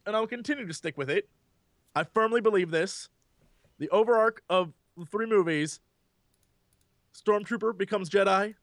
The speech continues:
X-Wing pilot becomes Sith. Convinced of this.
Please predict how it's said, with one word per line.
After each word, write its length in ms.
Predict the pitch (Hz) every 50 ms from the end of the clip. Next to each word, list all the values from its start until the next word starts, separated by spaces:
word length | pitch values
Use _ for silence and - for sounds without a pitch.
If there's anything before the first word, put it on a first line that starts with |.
| _ _ _ _ _ _ _
X-Wing 340 | 160 165 160 - 175 170 160
pilot 340 | - 175 160 156 156 156 -
becomes 540 | 160 151 - - 151 135 135 135 127 - - _ _ _ _ _ _
Sith. 300 | _ - - 143 107 - - _ _ _ _ _ _ _ _
Convinced 520 | - 165 147 139 131 151 143 139 - -
of 80 | - 104
this. 220 | 104 95 - -